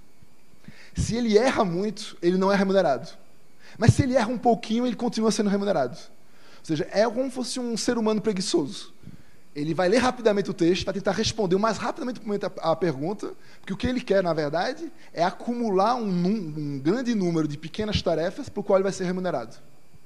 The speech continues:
Existem diversas plataformas que permitem fazer esse crowdworking. A mais usada é a da Amazon, chamada Mechanical Turk. Tem toda uma história associada a esse Mechanical Turk que é fantástica, mas como eu tô com pouco tempo, vou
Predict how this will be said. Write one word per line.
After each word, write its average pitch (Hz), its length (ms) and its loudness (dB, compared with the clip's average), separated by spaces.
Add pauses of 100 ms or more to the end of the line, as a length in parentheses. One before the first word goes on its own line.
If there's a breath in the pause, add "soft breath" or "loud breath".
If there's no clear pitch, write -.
(320 soft breath)
Existem 175 240 -2
diversas 196 400 0
plataformas 196 640 2
que - 80 -8
permitem 175 460 2
fazer 160 320 2
esse 165 260 0
crowdworking. 147 720 4 (420 loud breath)
A 127 120 -2
mais 185 240 4
usada 185 560 2 (260 loud breath)
é 139 80 2
a 156 60 4
da 165 120 8
Amazon, 175 440 6
chamada 160 260 2
Mechanical 180 540 2
Turk. - 440 -2 (800 soft breath)
Tem 165 120 -4
toda 285 160 -4
uma 285 60 0
história 202 360 6
associada 165 500 4
a - 20 2
esse 151 120 -4
Mechanical 151 380 0
Turk 160 180 -2
que 185 80 -4
é 170 40 -4
fantástica, 175 520 0
mas 151 180 -8
como 190 180 -2
eu - 20 2
tô 170 100 -2
com 165 100 -2
pouco 156 240 -2
tempo, 175 240 -2
vou 190 240 0